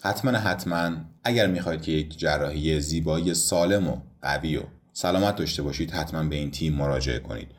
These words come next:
مشاوره آنلاین رایگان دارن، می‌تونید خیلی راحت با، در واقع با این تیم در ارتباط باشید. گفتم میام راه‌های ارتباطیشون رو براتون در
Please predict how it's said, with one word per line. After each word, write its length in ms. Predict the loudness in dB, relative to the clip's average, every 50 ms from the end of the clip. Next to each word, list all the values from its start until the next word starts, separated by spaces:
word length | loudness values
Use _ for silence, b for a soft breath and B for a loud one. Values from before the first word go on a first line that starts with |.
| b b b b b
مشاوره 460 | -4 -2 0 0 0 2 2 2 2 2
آنلاین 380 | 0 0 0 0 2 2 2
رایگان 540 | 0 0 0 2 2 2 2 2 2 4 4
دارن، 260 | 4 4 2 2 2
می‌تونید 240 | 0 -2 -4 -6 -4
خیلی 160 | -4 -6 -4
راحت 420 | -2 -2 -2 -2 -2 -2 -4 -8 -8
با، 440 | -4 -2 0 0 0 0 -2 -4 -6 -12 -18 -20 b b b b b b b b b b -12 -6 -2
در 160 | -2 0 0
واقع 260 | 0 0 -2 -2 -2
با 360 | -4 -2 -2 -2 -2 -4 -6 -8
این 340 | -8 -6 -4 0 0 0 0
تیم 260 | 0 -2 -2 -2 -2
در 320 | 0 2 2 2 2 0 0
ارتباط 480 | 0 -2 0 0 2 2 4 4 4 4
باشید. 500 | 2 0 -2 0 2 2 0 0 0 -2
گفتم 460 | -2 -2 0 0 0 -2 -2 -2 -2
میام 420 | 0 0 2 2 2 2 0 -2 -4 -6
راه‌های 360 | -2 0 0 2 2 2 2
ارتباطیشون 960 | 2 2 0 0 0 2 2 2 2 0 0 -2 -2 0 0 2 2 4 4 4
رو 180 | 4 2 2
براتون 520 | 2 2 2 2 2 0 0 -2 0 0 2
در 360 | 2 4 4 4 2 2